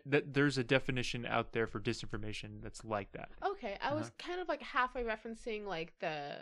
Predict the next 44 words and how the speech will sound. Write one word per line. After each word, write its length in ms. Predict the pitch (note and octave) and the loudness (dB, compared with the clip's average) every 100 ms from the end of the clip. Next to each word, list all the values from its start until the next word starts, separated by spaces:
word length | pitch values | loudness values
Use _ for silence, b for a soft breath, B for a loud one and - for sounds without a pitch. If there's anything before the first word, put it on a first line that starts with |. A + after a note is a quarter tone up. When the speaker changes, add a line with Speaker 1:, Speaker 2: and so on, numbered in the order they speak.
| - F3 | -12 -16
Speaker 2:
Stop 420 | - - G3+ F#3+ E3+ | -20 -4 -4 -4 -6
the 80 | |
Steal 680 | F3 - F#3 F#3 G3 A3 B3 D#3 | -10 -8 -2 -2 0 -2 2 8
Speaker 1:
Oh, 240 | E3+ E3+ | 10 10
right, 260 | C#3+ D3 - | 12 12 12
Speaker 2:
movement, 80 | |
Speaker 1:
right. 200 | D3 C#3 - - | 12 10 10 10
Speaker 2:
but, 120 | - | 12
Speaker 1:
Okay. 120 | B2 A#2 | 12 10
Speaker 2:
like, 40 | - | 8
other 200 | F#4+ E4+ | 8 6
Speaker 1:
I'm 80 | A3 | 2
d-, 80 | |
Speaker 2:
things 180 | C4+ A#3 | 0 0
as 100 | G#3+ | 0
Speaker 1:
my, 100 | - | 2
Speaker 2:
well, 200 | E3+ F3+ | 2 2
you 20 | G#3 | 2
Speaker 1:
my 80 | |
Speaker 2:
know? 80 | G#3 F#3+ | 2 2
Speaker 1:
bad. 100 | B3 - - | 0 -6 -6
Speaker 2:
No, 120 | D4+ C4 | 2 6
Speaker 1:
Yeah. 120 | A3+ | 6
Speaker 2:
no, 120 | B3 | 6
no, 160 | G#3 F3+ | 2 0
I 140 | F#3 G#3 | -2 -2
don't 240 | A#3+ A3+ | -2 -2
think 120 | A3+ | -2
that 200 | G3 - - - - - | -2 -2 -6 -16 -18 -12
compass, 400 | - G3+ G3 - | -6 -4 -4 -6
encompassed 440 | G3 G3 F#3 - - | -8 -6 -6 -4 -2
everything 360 | G3+ F#3 F#3+ F#3+ | 0 0 0 0
that 100 | F3 | -2
I 80 | F3 | -2
meant. 260 | F3+ G3+ - C#3 | -4 -4 -2 2
Speaker 1:
Okay. 260 | B2+ G2 - | 2 2 0
Speaker 2:
But 240 | D#4+ - - | 0 -2 -2
there's, 320 | F4 F4 F4 - - - | -2 0 -2 -6 -8 -2
um, 480 | B3 B3 B3 C4+ C4 B B B - - - | -2 -2 -8 -12 -18 B B B -10 -8 -4
but 140 | E4+ - | -4 -2
it's 300 | D#4+ - - - - - - | -2 -2 -6 -12 -18 -14 -8
information, 540 | C#4 D4+ C#4 C4+ - - | -6 -4 -2 -2 -2 -2
and 80 | A4+ C5+ G#4 | 0 2 2
also, 260 | G#4+ A4+ | 4 2